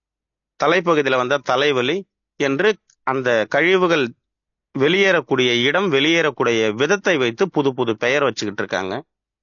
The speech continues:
நம்ம உடலானது இப்ப என்ன பண்ணுது அப்படின்னாக்கா, ஒரு சிசுவை, ஒரு குழந்தையை வளர்த்தெடுக்குது. வளர்ச்சி முடிஞ்ச பிறகு இது தேவையில்லைன்னு முடிவு பண்ணிருச்சு.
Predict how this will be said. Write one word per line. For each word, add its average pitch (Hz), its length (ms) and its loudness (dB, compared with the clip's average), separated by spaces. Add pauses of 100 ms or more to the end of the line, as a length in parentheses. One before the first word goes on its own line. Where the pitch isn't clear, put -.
(520)
நம்ம 165 220 2
உடலானது 180 600 2
இப்ப 156 220 0
என்ன 156 220 0
பண்ணுது 139 340 0
அப்படின்னாக்கா, 120 460 0
ஒரு 151 280 2
சிசுவை, 165 420 0
ஒரு 143 180 2
குழந்தையை 160 560 2
வளர்த்தெடுக்குது. 127 880 0 (1700)
வளர்ச்சி 180 580 2
முடிஞ்ச 185 440 2
பிறகு 180 360 0
இது 151 260 0
தேவையில்லைன்னு 170 640 2
முடிவு 143 400 2
பண்ணிருச்சு. 110 480 -4